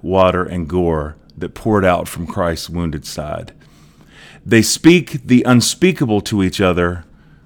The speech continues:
on the long, hard road away from God. That's a happy excerpt <laughs> from The Road Away from God. <laughs> I'm so sorry. I don't mean to be silly. I just realized, like, oh, well, like, that's,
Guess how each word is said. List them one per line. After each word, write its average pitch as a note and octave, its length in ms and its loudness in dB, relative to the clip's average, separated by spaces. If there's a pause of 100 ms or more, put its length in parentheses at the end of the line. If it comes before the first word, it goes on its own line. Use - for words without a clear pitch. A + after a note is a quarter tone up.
on F#2+ 160 -4
the F2+ 80 -2
long, G#2 480 2
hard F#2 560 0
road E2 500 -4 (120)
away D#2+ 340 -8
from D#2 220 -12
God. C#2+ 460 -14 (1500)
That's E3+ 240 8
a D3 60 10
happy D#3 440 10
excerpt B2+ 480 6
<laughs> - 20 -2
from - 460 6
The - 640 2
Road E3+ 320 6
Away C#3+ 160 4
from - 300 -2
God. - 580 0 (520)
<laughs> - 1400 -4
I'm C#3 160 4
so D3+ 140 4
sorry. C#3+ 320 10
I B2+ 80 10
don't C3+ 140 8
mean C#3+ 120 8
to B2+ 60 4
be A#2 120 6
silly. C3+ 340 8
I A2+ 80 10
just B2 180 4
realized, B2 420 8
like, B2 140 8
oh, E3+ 160 10
well, E3 140 10
like, C#3+ 180 8
that's, D3+ 520 6